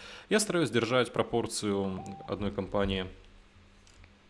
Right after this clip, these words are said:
м, наравне с другой, то есть у меня пять компаний, в среднем по двадцать процентов, и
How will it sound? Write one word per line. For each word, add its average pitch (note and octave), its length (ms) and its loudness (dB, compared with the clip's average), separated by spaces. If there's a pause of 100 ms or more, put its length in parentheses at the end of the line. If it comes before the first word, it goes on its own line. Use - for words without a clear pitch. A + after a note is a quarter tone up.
(120)
м, G2 520 -4
наравне G#2 300 4
с G#2+ 60 0
другой, G#3+ 320 2
то E3 80 0
есть A2+ 220 2
у - 20 -4
меня A2 100 2
пять A2 180 0
компаний, B3 400 0
в - 40 -2
среднем A#2+ 320 0
по A2+ 80 2
двадцать C#3 300 2
процентов, G#3+ 500 0
и D3+ 240 2